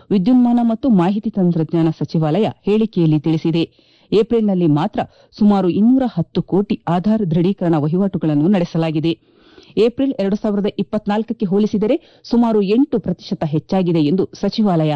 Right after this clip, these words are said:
ಹೇಳಿದೆ. ಬ್ಯಾಂಕಿಂಗ್ ಜೊತೆಗೆ ಬ್ಯಾಂಕೇತರ ಹಣಕಾಸು ಸೇವೆಗಳು ಸೇರಿದಂತೆ ವಿವಿಧ ಕ್ಷೇತ್ರಗಳಲ್ಲಿ ಗ್ರಾಹಕರ ಅನುಭವವನ್ನು ಸುಧಾರಿಸುವಲ್ಲಿ ಮತ್ತು ವ್ಯವಹಾರವನ್ನು ಸುಲಭಗೊಳಿಸುವಲ್ಲಿ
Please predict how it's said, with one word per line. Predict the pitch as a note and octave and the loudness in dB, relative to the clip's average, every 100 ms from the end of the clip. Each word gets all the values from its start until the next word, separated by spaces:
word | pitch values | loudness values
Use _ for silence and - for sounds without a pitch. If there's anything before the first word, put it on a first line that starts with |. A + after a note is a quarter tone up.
| D3 | -4
ಹೇಳಿದೆ. | - E3+ D#3+ D#3+ E3 _ _ _ _ _ _ _ _ _ _ _ _ _ _ _ _ _ _ | -4 0 0 0 -4 _ _ _ _ _ _ _ _ _ _ _ _ _ _ _ _ _ _
ಬ್ಯಾಂಕಿಂಗ್ | E3+ A#3 D4+ E4 C4+ | 2 2 2 0 -2
ಜೊತೆಗೆ | E3+ G3+ G#3 - D#3 | -2 -2 -2 -2 -2
ಬ್ಯಾಂಕೇತರ | G3+ A3+ C4+ C4+ C4 | -2 -2 -2 -2 0
ಹಣಕಾಸು | F#3 F3 G3+ G3+ | 0 0 -2 -6
ಸೇವೆಗಳು | G#3+ E3 D#3+ D#3 D3 | -4 -2 0 0 -2
ಸೇರಿದಂತೆ | - D#3 D3 G3 F#3 - - - | -2 -2 0 -2 -2 -6 -12 -6
ವಿವಿಧ | G3 A3 C#4 | 0 2 2
ಕ್ಷೇತ್ರಗಳಲ್ಲಿ | C4+ G3+ - F3+ F3 A3+ | 0 -4 -4 -2 -2 -2
ಗ್ರಾಹಕರ | - F3+ G3+ F#3 E3 | -2 -2 -2 -4 -2
ಅನುಭವವನ್ನು | E3 F3+ G3+ F#3+ F#3+ | -2 2 2 2 0
ಸುಧಾರಿಸುವಲ್ಲಿ | F3+ D3+ E3 F3 - F3 D#3+ | 0 -2 -2 -2 -4 -2 2
ಮತ್ತು | D3 C3+ F3+ - - - | 2 0 -4 -6 -16 -4
ವ್ಯವಹಾರವನ್ನು | F#3 A3+ B3 B3+ G3+ F3 | 0 0 0 0 2 0
ಸುಲಭಗೊಳಿಸುವಲ್ಲಿ | D#3+ E3+ F#3 D#3+ D3+ - F3+ | 0 -2 -2 -2 -2 -2 -2